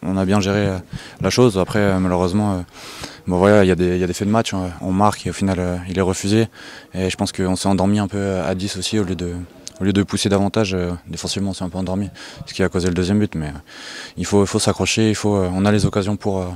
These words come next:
pour marquer, pour marquer des buts, donc, euh, on, on peut changer, on peut changer les choses. Non, c'était, voilà, c'était un objectif de, bien sûr, de, d'être solide derrière, de retrouver une, une assise défensive, euh,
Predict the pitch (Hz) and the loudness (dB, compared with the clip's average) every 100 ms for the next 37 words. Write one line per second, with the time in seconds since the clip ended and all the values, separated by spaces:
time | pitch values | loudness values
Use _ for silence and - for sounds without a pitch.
0 | - - 98 92 - 101 95 - 95 95 | -10 -4 -2 -2 -2 -2 -2 -4 -4 -2
1 | - 95 98 123 98 92 87 - - - | 0 0 2 0 0 -2 -4 -6 -16 -16
2 | - 98 92 - _ 98 92 117 107 98 | -2 0 0 -4 _ -4 0 4 4 2
3 | - 104 90 95 92 87 87 - 101 107 | 0 -2 -2 -2 -4 -4 -10 -2 -2 0
4 | 92 95 90 107 - - - - 120 139 | -2 -2 -2 -4 -6 -18 -16 0 6 6
5 | 131 107 104 104 98 123 120 104 98 92 | 6 4 6 6 8 8 6 4 0 0
6 | - 110 92 90 87 82 92 104 95 87 | -2 0 2 0 -2 -2 -4 -2 -2 -2
7 | 90 90 - 95 87 95 107 110 92 - | -2 -4 -4 -4 2 4 6 4 0 -4
8 | 92 95 95 92 90 90 87 92 92 - | -2 -2 0 -2 -2 -2 -2 -2 -2 -2
9 | 98 - 95 90 | -4 -2 -4 -4